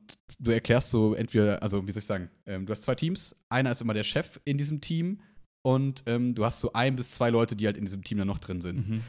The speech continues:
Speaker 1: Und die beiden Spy Master sehen quasi so eine Anordnung von, von, von Farben auf so einer Karte
Speaker 2: Mhm.
Speaker 1: und vor dir liegen so sechzehn, siebzehn Karten, sechzehn, achtzehn Karten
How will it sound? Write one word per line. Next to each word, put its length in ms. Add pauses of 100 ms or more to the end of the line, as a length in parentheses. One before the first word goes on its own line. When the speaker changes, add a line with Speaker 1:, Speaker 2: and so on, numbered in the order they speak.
(160)
Speaker 1:
Und 340 (200)
die 220
beiden 300
Spy 280
Master 520
sehen 260
quasi 560 (260)
so 140
eine 220
Anordnung 800
von, 840
von, 380
von 160
Farben 380
auf 240
so 60
einer 180
Karte 500
Speaker 2:
Mhm. 260
Speaker 1:
und 80
vor 200
dir 80
liegen 280
so 300
sechzehn, 640
siebzehn 360
Karten, 440
sechzehn, 260
achtzehn 260
Karten 380